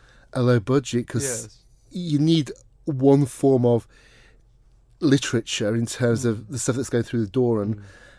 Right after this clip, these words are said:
Speaker 1: yeah, it's a matter of slimming that down 'cause my manifesto wasn't really a manifesto.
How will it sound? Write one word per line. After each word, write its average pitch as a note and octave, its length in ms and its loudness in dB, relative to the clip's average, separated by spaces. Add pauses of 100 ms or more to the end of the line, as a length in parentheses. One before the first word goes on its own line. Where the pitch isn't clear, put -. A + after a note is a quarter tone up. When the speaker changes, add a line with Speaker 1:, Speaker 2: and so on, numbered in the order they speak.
(120)
Speaker 1:
yeah, B2+ 220 2
it's A#2 420 -6 (140)
a C#3+ 60 -2
matter C3 500 0
of A2+ 180 -4 (460)
slimming C#3 400 0
that A2+ 180 -2
down C3 300 -2
'cause - 280 -8 (300)
my C3+ 260 -2
manifesto A#2+ 680 -2
wasn't G#2 300 -14
really G#2+ 120 -8
a G2+ 40 -8
manifesto. G#2 800 -8